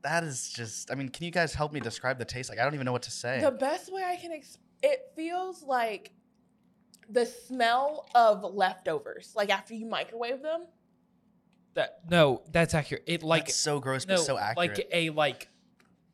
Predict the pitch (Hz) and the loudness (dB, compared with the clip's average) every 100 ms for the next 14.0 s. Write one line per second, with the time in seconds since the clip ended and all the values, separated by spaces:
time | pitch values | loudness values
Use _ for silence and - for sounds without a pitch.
0 | - - 156 139 170 170 165 143 139 151 | -16 -2 -2 0 4 4 6 2 2 -2
1 | 127 127 113 123 123 139 165 165 170 175 | -2 -6 -6 -12 -8 -6 -2 -2 0 -2
2 | 190 196 262 262 330 311 254 214 220 226 | 0 0 0 0 0 2 4 4 2 -6
3 | - 185 143 - _ 175 175 156 - 165 | -4 -6 -6 -12 _ -2 0 -4 -2 0
4 | 165 - 156 147 - 160 180 196 208 202 | 0 -2 -4 -2 -4 2 8 8 10 8
5 | 196 151 170 165 147 151 139 151 139 135 | 8 8 4 4 0 -4 -4 0 2 2
6 | 127 123 117 - 147 139 139 131 127 147 | 0 -2 -6 -6 -2 0 4 4 6 6
7 | 131 143 131 123 151 156 - 117 147 98 | 6 4 2 4 4 2 0 -2 -2 0
8 | 123 131 143 135 117 117 113 107 123 131 | -2 -2 0 0 0 -2 -2 -4 -6 -4
9 | - 285 226 262 240 302 311 277 262 240 | -4 -6 -4 -4 -2 -4 -6 4 6 6
10 | 254 226 196 220 220 208 208 226 208 214 | 2 0 0 -2 -2 -2 -4 0 0 0
11 | - 185 175 185 185 196 185 208 190 180 | -10 -10 -10 -12 -4 0 0 -2 -6 -6
12 | 170 175 190 190 202 202 160 139 - 196 | -8 -2 -2 2 2 2 0 -4 -6 -4
13 | 175 202 180 170 - - 165 175 175 170 | -2 -2 -2 -2 -4 4 4 6 2 -2